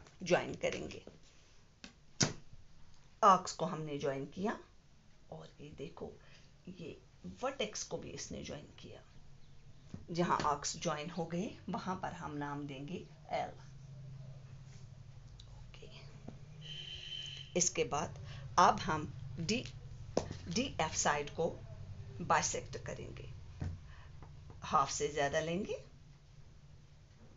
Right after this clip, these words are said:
ये मैंने लिया हाफ से ज़्यादा, आर्क डाला। इसके बाद इस vertex D से भी half arc डाला मैंने।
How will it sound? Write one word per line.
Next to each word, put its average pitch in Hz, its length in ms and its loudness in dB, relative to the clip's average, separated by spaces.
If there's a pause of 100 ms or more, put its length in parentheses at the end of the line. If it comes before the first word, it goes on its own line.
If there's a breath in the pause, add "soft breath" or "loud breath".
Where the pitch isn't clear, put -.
(400)
ये 156 180 -4
मैंने 143 280 -4
लिया 143 200 6
हाफ 143 140 6
से - 160 -6
ज़्यादा, 165 300 0
आर्क - 380 -2
डाला। 156 320 2 (1000)
इसके 170 240 -6
बाद 147 360 0
इस 240 220 0
vertex 151 480 0
D 160 140 -4
से 160 180 -4
भी 160 180 -8
half 170 340 -2 (340)
arc 165 260 6
डाला 175 280 4
मैंने। 302 280 0